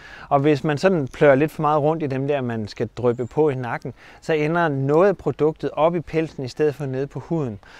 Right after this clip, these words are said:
Og så får katten altså en dosis, som ikke er, er fuldt, men måske kun firs halvtreds procent. Og det betyder også, at så virker den selvfølgelig ikke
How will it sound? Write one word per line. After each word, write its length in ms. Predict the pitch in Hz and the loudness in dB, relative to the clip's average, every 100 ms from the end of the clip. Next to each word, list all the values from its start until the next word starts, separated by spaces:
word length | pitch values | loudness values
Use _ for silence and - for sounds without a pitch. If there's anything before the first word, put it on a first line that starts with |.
| - - | -18 -14
Og 100 | 117 | -10
så 100 | 139 | -6
får 280 | - 165 | 0 2
katten 440 | 135 - 143 151 120 | 0 -4 -4 -4 -8
altså 280 | 117 117 123 | -8 -8 -6
en 160 | 113 | -2
dosis, 400 | 135 143 160 135 | 0 0 0 -6
som 240 | - 131 127 | -2 -4 -4
ikke 220 | 147 170 | -2 0
er, 340 | 127 113 120 | 0 0 -4
er 60 | 107 | -4
fuldt, 480 | - - 214 - 175 | -4 0 0 0 -4
men 240 | 143 127 | -2 -2
måske 320 | 127 - 151 | -4 0 -2
kun 280 | - 151 143 | 0 -2 -2
firs 320 | - 156 131 | -2 0 0
halvtreds 400 | 131 120 - 110 | -4 -10 -10 -14
procent. 400 | - 107 113 - - - - - - - - | -14 -18 -20 -20 -20 -20 -20 -20 -20 -6 0
Og 100 | 151 | 2
det 100 | 160 | 2
betyder 280 | - 170 | 6 8
også, 280 | 131 139 147 | 10 8 4
at 100 | 127 | 0
så 100 | - | 0
virker 340 | 135 170 196 135 | 2 4 4 2
den 180 | 107 | -2
selvfølgelig 460 | 95 120 139 117 107 | -8 -4 -2 0 -4
ikke 140 | 101 | -8